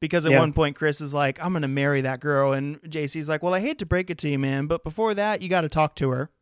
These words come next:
Speaker 1: <laughs> I love, I just love that. Like, that's such a, like, a thing that a friend would say. You're like, "Oh, I love this girl. I would, you know, wanna spend the rest of my,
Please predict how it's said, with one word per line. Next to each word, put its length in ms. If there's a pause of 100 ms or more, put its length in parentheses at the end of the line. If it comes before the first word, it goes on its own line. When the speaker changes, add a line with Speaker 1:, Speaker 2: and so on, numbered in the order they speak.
(1040)
Speaker 1:
<laughs> 0 (1600)
I 100
love, 320
I 100
just 240
love 240
that. 240
Like, 140
that's 240
such 260
a, 420
like, 200
a 120
thing 300
that 120
a 60
friend 340
would 180
say. 440
You're 140
like, 180
"Oh, 160
I 60
love 240
this 160
girl. 340
I 80
would, 340
you 140
know, 140
wanna 240
spend 220
the 60
rest 280
of 80
my, 60